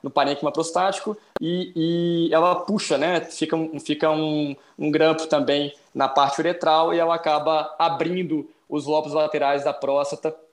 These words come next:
É, também não é um método ablativo, né? É, lembrando que a gente geralmente faz quatro implantes de próstata, faz dois em cada lobo, tem um máximo de dez, dez grampos que a gente pode usar em cada, em cada procedimento e basicamente a gente coloca ali entre duas,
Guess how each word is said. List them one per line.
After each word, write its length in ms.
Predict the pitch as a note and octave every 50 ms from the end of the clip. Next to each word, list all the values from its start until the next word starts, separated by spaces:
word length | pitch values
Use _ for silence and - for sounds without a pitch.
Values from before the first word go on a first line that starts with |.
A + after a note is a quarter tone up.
| _ _ _ _ _ _ _ _ _ -
É, 320 | - D3 C#3 C#3 C#3 C3+
também 400 | C3+ - - - D3+ C#3 C#3 D3+
não 200 | D#3+ E3 E3+ D#3+
é 80 | D3 D3+
um 140 | D#3+ E3 D3+
método 420 | C#3 C#3+ C#3+ C#3+ C#3+ C#3 D3 C#3+
ablativo, 680 | C#3 C#3+ C#3+ D3 C3+ B2 - - - - G3 A3+ E3+ D3+
né? 240 | B2+ C3+ E3 G#3 A3 - - - - - -
É, 360 | - B2+ C3 C3+ C3+ C3+ C3+ C3+
lembrando 520 | C3+ D3+ D#3 D#3 D3 D3 D#3+ E3+ F3+ F3
que 760 | E3+ - - E3 E3+ F3 F3 F3 F3 F3 E3+ E3 D#3+ D3+ - - - - - - - -
a 60 | - D#3+
gente 140 | G3+ G#3+
geralmente 340 | - A3 G3+ F#3+ F#3 F#3+ -
faz 180 | - F#3 F3 F3
quatro 320 | - F3+ F#3+ G3+ - F#3+
implantes 420 | F3 - - D#3+ E3 E3+ E3 - -
de 80 | D3
próstata, 380 | - - C#3+ D#3 F3+ F3 - F3
faz 180 | - D#3 C#3+
dois 300 | C3+ D#3 E3 F#3+ F3+ D3
em 60 | D#3+ D3+
cada 240 | - C#3+ C#3+ C#3+
lobo, 500 | C#3 C#3 C#3+ D#3 E3 F#3+ G3+ G3 A#3 - - _ _ - _ - - _
tem 120 | - E3+ F3
um 100 | F3 E3
máximo 540 | E3 D#3+ D#3+ E3 E3+ E3 - - E3 D#3+ D#3
de 120 | C3 D3
dez, 600 | C3+ A#2 C#3+ D#3 E3 E3+ E3 D3+ C3+ - - -
dez 320 | - F#2+ D3 E3 F3+ E3 -
grampos 320 | - D#3 E3 F3 E3 -
que 60 | -
a 40 | D#3
gente 220 | B2+ C3+ D3 C#3 -
pode 220 | - C#3+ C3+ C3+
usar 320 | B2+ A2+ C3 C#3 C#3+ C#3+
em 40 | C#3
cada, 460 | C#3 - C3 C3+ C3+ C3+ C3+ B2+ A#2
em 80 | A#2+ C3
cada 260 | - - C3+ C3+ C3+
procedimento 720 | B2+ - C3 C3+ C3 - D#3 D#3 F3 D#3+ D#3+ F3+ G#3 G#3 -
e 40 |
basicamente 460 | B3 B3+ C4 D#4 - B3+ G#3+ F#3 F#3+ -
a 80 | G#3+ G#3
gente 100 | - -
coloca 340 | G3+ F#3 E3+ F3 E3+ F3
ali 220 | E3 D#3 D3 D#3 D#3+
entre 220 | E3 D#3+ D#3+ E3
duas, 360 | D3 C3+ E3+ F3 F3+ F3+ F3